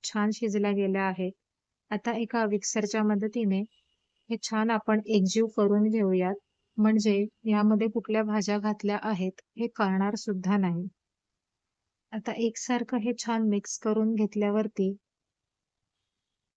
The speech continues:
सांबार बनवायला सुरुवात करूया. तर कढईमध्ये मी इथे दोन चमचे तेल गरम करून घेत आहे. यामध्ये पुन्हा आपल्याला राई जिऱ्याची छान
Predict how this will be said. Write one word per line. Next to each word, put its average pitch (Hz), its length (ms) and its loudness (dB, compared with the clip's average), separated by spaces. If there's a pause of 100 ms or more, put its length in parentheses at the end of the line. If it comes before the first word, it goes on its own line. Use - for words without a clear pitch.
(500)
सांबार 226 480 0
बनवायला 226 640 0
सुरुवात 202 420 0 (120)
करूया. 185 360 0 (680)
तर 240 180 -2
कढईमध्ये 226 640 2
मी 233 160 2
इथे 202 320 -2 (460)
दोन 214 320 2 (100)
चमचे 202 400 0 (140)
तेल 214 240 4
गरम 202 280 2
करून 208 320 0
घेत 190 300 -2
आहे. 185 220 -2 (760)
यामध्ये 226 520 0 (120)
पुन्हा 214 340 4
आपल्याला 202 500 0 (460)
राई 208 400 2
जिऱ्याची 208 520 2 (140)
छान 208 180 2